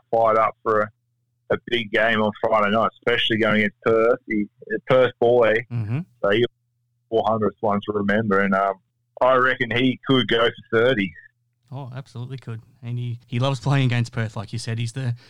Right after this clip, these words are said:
Speaker 2: he scored the most ever points of anyone of an opposition team inside R A C Arena, so he loves coming back to Perth and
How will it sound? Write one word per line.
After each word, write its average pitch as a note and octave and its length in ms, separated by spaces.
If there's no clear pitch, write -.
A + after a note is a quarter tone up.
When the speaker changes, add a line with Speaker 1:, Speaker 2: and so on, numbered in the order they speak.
Speaker 2:
he B2+ 100
scored F3 260
the D#3+ 60
most E3 180
ever D#3 160
points D3+ 380
of C#3 160
anyone C#3 360
of B2+ 260
an B2+ 120
opposition C3 440
team B2+ 200
inside B2 360
R B2 160
A A#2 80
C B2 180
Arena, C3 300
so C3 120
he B2+ 80
loves B2+ 220
coming B2+ 240
back B2 200
to C3+ 80
Perth D3 340
and C3 200